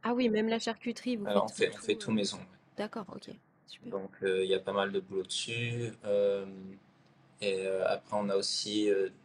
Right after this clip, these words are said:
Speaker 2: ce qu'ils appellent des platters. Donc, c'est, euh, comment on peut, comment je peux traduire ça ? C'est, en gros, c'est une assiette avec, euh, une,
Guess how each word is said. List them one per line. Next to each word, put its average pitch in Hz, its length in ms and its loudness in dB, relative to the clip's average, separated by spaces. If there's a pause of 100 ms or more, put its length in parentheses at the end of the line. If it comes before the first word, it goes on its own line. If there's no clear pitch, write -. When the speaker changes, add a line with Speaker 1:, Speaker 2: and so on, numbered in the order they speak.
(120)
Speaker 2:
ce - 140 -4
qu'ils 98 180 0
appellent 98 260 0
des 95 140 0
platters. 110 560 4
Donc, 101 180 -10
c'est, 95 380 2
euh, 92 320 0 (200)
comment 95 320 -16
on 92 140 -18
peut, 92 220 -6 (160)
comment 95 220 -14
je - 120 -8
peux - 60 -18
traduire 98 340 -8
ça ? 101 300 -8 (560)
C'est, - 180 0
en 107 80 4
gros, 107 180 6
c'est 104 520 6
une 104 140 2
assiette 110 320 2
avec, 98 340 2
euh, - 420 -2 (300)
une, 101 260 2